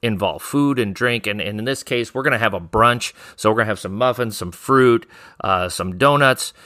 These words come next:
you know, stuff like that. That just tends to kind of put people at ease instead of just sitting there listening to you talk and answering questions. I think that just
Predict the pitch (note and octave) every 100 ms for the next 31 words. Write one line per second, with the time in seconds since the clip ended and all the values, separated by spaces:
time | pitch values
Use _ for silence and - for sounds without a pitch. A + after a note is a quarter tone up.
0 | - - C#3+ C3+ - G#3 - C3+ A#2 -
1 | G2 D#2+ - D#3 F3 F#3 - - - C#3
2 | C3+ B2+ - G#2 F#2 _ - - E3 E3+
3 | - D#3+ - - - B2+ G2+ - G#2+ A2
4 | G#2+ G#2 - A2+ G2+ G#2 - - - -
5 | - - B2+ B2+ A#2+ A#2+ A#2 A2 B2 B2
6 | A2+ - F#2+ G#2 A#2+ - - A2+ A#2+ B2+
7 | - - - G#2+ G2+ G#2+ B2+ - A#2 G2+
8 | - A2 A2 - B2+ A2 G#2+ G#2 D#3+ D3+
9 | A#2+ C3 -